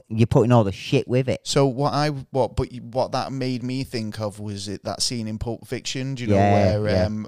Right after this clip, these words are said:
Speaker 2: um, M-, Mia Wallace,
Speaker 1: Yeah.
Speaker 2: um, she finds, she comes back with Vince and she finds that bag of white powder. And she says to him, do you know, she, he's gone upstairs and
Speaker 1: Yeah.
Speaker 2: he's basically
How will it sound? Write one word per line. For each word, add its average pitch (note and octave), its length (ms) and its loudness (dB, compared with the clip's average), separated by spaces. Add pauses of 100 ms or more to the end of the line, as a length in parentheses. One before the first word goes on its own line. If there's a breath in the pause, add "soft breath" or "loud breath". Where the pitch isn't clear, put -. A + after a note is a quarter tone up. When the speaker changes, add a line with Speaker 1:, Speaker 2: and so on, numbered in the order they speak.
(100)
Speaker 2:
um, G#2 480 -4
M-, G#2+ 340 -10
Mia A2+ 300 -4
Wallace, A2+ 600 -2
Speaker 1:
Yeah. F#2 300 0
Speaker 2:
um, A2 300 -2
she A#2 140 -6
finds, A2 420 -6
she - 80 -10
comes A2 240 -6
back - 340 -6
with G#2 240 -8 (240)
Vince G#2 440 -6
and G#2 200 -8
she A2 140 -6
finds G#2+ 460 -6
that - 180 -6
bag G2+ 160 -6
of G2+ 180 -8
white F#2+ 300 -8
powder. G2+ 400 -8 (440)
And A2 140 -8
she A2+ 140 -4
says G2+ 300 -2
to G#2 160 -8
him, F#2 140 -12
do B2 120 -10
you - 20 -6
know, G#2+ 140 -6
she, B2+ 120 -8
he's B2 220 -6
gone A2 180 -4
upstairs G#2 600 -4
and G2+ 80 -4
Speaker 1:
Yeah. F2+ 80 0
Speaker 2:
he's G2+ 80 -4
basically G#2 540 -8